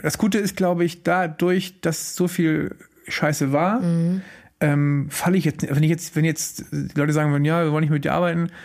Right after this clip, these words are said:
Speaker 1: würde ich jetzt wahrscheinlich zerstört werden. Das ist das Einzige, was, ne, so, ich würd
Speaker 2: Mhm.
Speaker 1: immer Mucke machen.
Speaker 2: Ja.
Speaker 1: Und wenn ich wieder Straßenmusik mache oder wenn
Speaker 2: Mhm.
Speaker 1: ich wieder, äh, auf Hochzeiten spiele, was ich gerne mache, mache ich immer noch, es ist nichts Schlimmes. Also wenn's dir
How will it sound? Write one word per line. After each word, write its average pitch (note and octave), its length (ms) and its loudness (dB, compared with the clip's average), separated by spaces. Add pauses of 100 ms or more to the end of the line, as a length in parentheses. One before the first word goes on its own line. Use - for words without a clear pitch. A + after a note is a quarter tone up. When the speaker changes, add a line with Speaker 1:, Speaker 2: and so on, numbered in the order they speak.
(240)
Speaker 1:
würde D#3+ 120 2
ich D#3 80 2
jetzt D#3 160 -2
wahrscheinlich D3+ 380 2
zerstört E3 460 0
werden. D3+ 120 -2
Das D#3 140 -4
ist - 140 -8
das F3+ 60 -2
Einzige, F#3+ 360 2
was, F3 240 -4
ne, G#3 160 2
so, E3 80 2
ich D3 100 0
würd F3 100 4
Speaker 2:
Mhm. F3+ 100 6
Speaker 1:
immer F#3 100 6
Mucke F3+ 220 4
machen. A#2+ 340 0 (280)
Speaker 2:
Ja. F3+ 220 0
Speaker 1:
Und D#3 160 2
wenn F3+ 120 4
ich F#3 120 -2
wieder E3+ 140 2
Straßenmusik E3+ 520 2
mache D3+ 220 4
oder E3+ 140 6
wenn D#3+ 80 6
Speaker 2:
Mhm. E3+ 80 4
Speaker 1:
ich F3 120 0
wieder, D3 840 2
äh, D3 40 -6 (520)
auf - 180 -6
Hochzeiten D#3 280 -2
spiele, C#3+ 200 -2
was B2 120 -2
ich - 100 -14
gerne C3 200 0
mache, A#2+ 340 0
mache A#2+ 180 0
ich B2 40 0
immer B2+ 100 0
noch, C#3 200 -2 (440)
es - 200 -2
ist F#3 220 -2
nichts F3 280 0
Schlimmes. F3 360 0
Also A#2+ 160 0 (280)
wenn's E3 300 0
dir E3 200 2